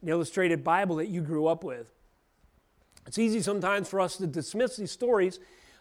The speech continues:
by a kind of shorthand memory like that. "Oh, I remember that story, Jacob's ladder.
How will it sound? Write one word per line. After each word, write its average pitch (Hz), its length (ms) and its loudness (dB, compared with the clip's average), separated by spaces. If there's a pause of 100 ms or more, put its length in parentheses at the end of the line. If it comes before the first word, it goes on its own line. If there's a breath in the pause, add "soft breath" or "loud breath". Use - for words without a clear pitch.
by 185 200 8
a 175 240 6 (240)
kind 190 160 -2
of 165 100 -2
shorthand 180 440 0
memory 247 280 2
like 170 220 2
that. 127 280 -4 (200)
"Oh, 233 140 -4
I 269 100 4
remember 196 340 2
that 151 140 0
story, 165 280 0
Jacob's 202 360 -4
ladder. 240 280 -2